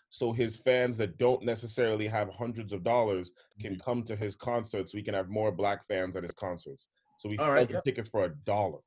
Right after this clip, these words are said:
Speaker 2: And not only that, not only that, but he's also the same person who refused to perform, um, at the N B A All-Star Game, uh, that was, that was held in Charlotte because, um, previously it was supposed to have happened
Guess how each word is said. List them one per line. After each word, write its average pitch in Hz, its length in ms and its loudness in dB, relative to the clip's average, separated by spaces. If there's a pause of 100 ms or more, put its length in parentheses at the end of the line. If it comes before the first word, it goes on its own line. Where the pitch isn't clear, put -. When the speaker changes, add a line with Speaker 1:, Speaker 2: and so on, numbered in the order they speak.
(480)
Speaker 2:
And 135 140 4
not 170 200 6
only 196 180 4
that, 143 300 4
not 151 220 2
only 170 220 0
that, 123 340 0
but 113 300 0 (460)
he's 156 240 4
also 170 300 4
the 180 60 2
same 160 200 -2
person 151 320 0
who 135 120 4
refused 131 460 -2
to 123 260 0
perform, 123 600 -2 (380)
um, 107 540 -2 (160)
at 151 220 0
the 143 140 -4
N 139 140 0
B 127 200 2
A 107 60 0
All-Star 113 460 0
Game, 104 460 -4 (120)
uh, 101 240 -2
that 113 160 0
was, 110 340 -6
that 113 100 0
was 107 120 -4
held 127 160 -2
in 101 60 -4
Charlotte 104 520 2 (340)
because, 123 880 0
um, 107 480 0
previously 139 640 2
it 139 60 10
was 131 100 4
supposed 156 300 -2
to 190 80 0
have 131 100 0
happened 143 400 0